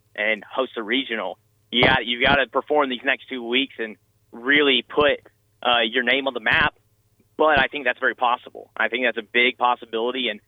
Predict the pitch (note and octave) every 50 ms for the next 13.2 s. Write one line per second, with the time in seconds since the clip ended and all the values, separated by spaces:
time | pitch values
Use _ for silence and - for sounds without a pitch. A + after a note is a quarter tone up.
0 | _ _ _ _ _ _ _ - - A#2 B2 C3+ C3+ B2+ C3+ A#2 A2+ A#2 B2+ C3
1 | B2+ A#2+ C3 C3 - - C#3+ D3+ D#3+ D#3 C#3+ A#2 A2+ A2+ G#2+ - - C3 B2 B2
2 | A#2 A2+ - B2 B2 - A#2+ A2 - B2+ A2+ - - B2 - - C3+ C#3+ C#3+ -
3 | _ _ _ _ _ _ - A2+ A2+ A2+ A#2+ C3 A#2 C3 C#3 B2+ - D3+ C#3 C3
4 | A#2 C3 A#2+ - B2 C3 C3+ - - - C3 A#2+ A2 A2 G#2+ A#2+ G#2+ - - A#2+
5 | C3 C3+ - - - B2+ - - G#2+ G2+ - - C#3 C3+ - G2 F#2+ - _ _
6 | _ _ _ _ - A#2+ C3 E3 D#3+ D#3+ D#3 D#3 D3 C#3+ C3+ C3 - B2 A#2+ -
7 | C3 B2 A2 - - B2 A2+ G#2 F2 D#2+ - _ _ _ _ _ - - D#3+ D#3+
8 | F3 - - F3 F3+ F3+ F3 _ _ _ _ - - B2 A#2+ A#2+ A#2+ A#2 - _
9 | _ _ _ _ - - - C#3+ D#3 D#3+ E3+ F3 F3+ F3 F#3+ F3+ E3 D#3+ D#3 D3+
10 | D#3 D#3+ - - D#3+ D3+ D3 D3+ D3+ D3 C3+ B2+ - C3+ C3+ C#3 C#3 - D#3 D3
11 | - - D#3 D#3 C#3+ B2+ B2+ B2+ - - B2 A#2 A2 A#2+ B2+ C3 A#2+ A2 - -
12 | A#2+ A#2 C3 B2 C#3+ D3+ D3+ - _ _ _ _ _ _ _ _ - A#2+ A2+ A2+
13 | A2 G#2+ G#2